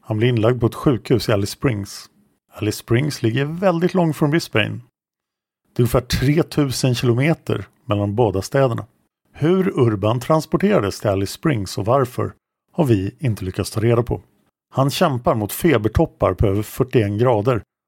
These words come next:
och han går ner sex kilo. Läkarna lyckas inte lista ut vad det är han har drabbats av,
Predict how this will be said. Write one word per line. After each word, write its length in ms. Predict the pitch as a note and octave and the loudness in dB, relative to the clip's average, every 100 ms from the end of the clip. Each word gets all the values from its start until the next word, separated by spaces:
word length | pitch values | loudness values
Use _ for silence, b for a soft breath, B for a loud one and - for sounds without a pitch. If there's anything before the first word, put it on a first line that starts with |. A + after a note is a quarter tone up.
| _ - | _ -4
och 60 | |
han 140 | B2 B2+ | -2 0
går 100 | C3 | 2
ner 240 | G#2+ G2 | 0 -2
sex 440 | - - B2 - | -4 -6 -6 -6
kilo. 380 | - B2+ D3 A#2+ - _ _ _ _ - | -4 -2 0 -2 -8 _ _ _ _ -2
Läkarna 400 | C3+ A2+ D#3+ E3+ | 0 2 2 2
lyckas 260 | D3+ C3 | 0 0
inte 180 | D3 A#2 | -2 0
lista 260 | A2+ - D#3 | 0 2 0
ut 240 | E3+ - | 0 0
vad 80 | G#2+ | 2
det 60 | G#2+ | 2
är 40 | |
han 100 | G2 | 0
har 80 | G#2 | 0
drabbats 460 | B2 A#2+ C#3 - | 0 2 0 0
av, 180 | G2 G2 | -2 -2